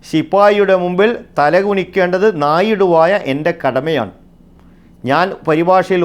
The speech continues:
ഒന്നും പറയുന്നില്ല, ഇത് അതുപോലെ തന്നെ ഞാൻ പരിഭാഷ പറയാണ്. പരിഭാഷപ്പെടുത്തിയിരിക്കുന്ന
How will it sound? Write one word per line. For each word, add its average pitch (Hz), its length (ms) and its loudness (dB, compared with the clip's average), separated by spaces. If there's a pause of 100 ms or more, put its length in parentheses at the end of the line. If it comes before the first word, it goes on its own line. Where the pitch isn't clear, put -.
ഒന്നും 190 280 -2
പറയുന്നില്ല, 170 380 0 (260)
ഇത് 175 120 2 (460)
അതുപോലെ 185 400 0
തന്നെ 214 240 -2
ഞാൻ 202 160 0
പരിഭാഷ 175 280 0 (100)
പറയാണ്. 131 260 -2 (420)
പരിഭാഷപ്പെടുത്തിയിരിക്കുന്ന 190 920 0